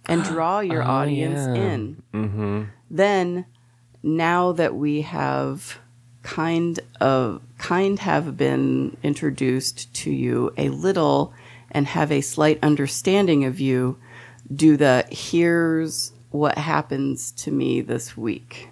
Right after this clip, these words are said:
Speaker 2: Okay. That's, that's some good, that's, um,
Speaker 1: So we want them to see what giant morons we are about current events first,
Speaker 2: Mm-hmm.
Speaker 1: and then talk about ourselves.
Speaker 2: And we need to introduce ourselves,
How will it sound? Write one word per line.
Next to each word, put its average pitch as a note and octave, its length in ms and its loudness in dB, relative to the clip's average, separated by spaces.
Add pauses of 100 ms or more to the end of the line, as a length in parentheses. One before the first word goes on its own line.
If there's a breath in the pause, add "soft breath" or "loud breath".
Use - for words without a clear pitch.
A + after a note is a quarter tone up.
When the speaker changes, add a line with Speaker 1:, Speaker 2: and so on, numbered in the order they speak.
Speaker 2:
Okay. B2+ 840 0
That's, A3+ 240 -2
that's G#3+ 280 0
some A3+ 240 0
good, D#3 440 2 (1120 soft breath)
that's, - 440 -8
um, F3+ 420 -2 (160 loud breath)
Speaker 1:
So A3 240 4
we G#3 140 6
want G3 300 4
them C4+ 180 2
to C4 120 -2
see E3 720 0 (160)
what D3+ 380 0 (340)
giant D#3 500 0
morons C#3 680 0
we C#3+ 140 0
are A#2+ 300 2
about C3 300 0
current D3 400 -2
events B2+ 420 -4
first, C3+ 880 -2
Speaker 2:
Mm-hmm. G2+ 320 -6 (300)
Speaker 1:
and D#3+ 220 2
then D#3+ 180 2
talk - 260 -4
about - 220 -6
ourselves. - 560 -12
Speaker 2:
And C3+ 100 2
we C3+ 60 4
need C3 120 4
to A#2+ 100 2
introduce G#2+ 420 -2
ourselves, G2+ 460 -6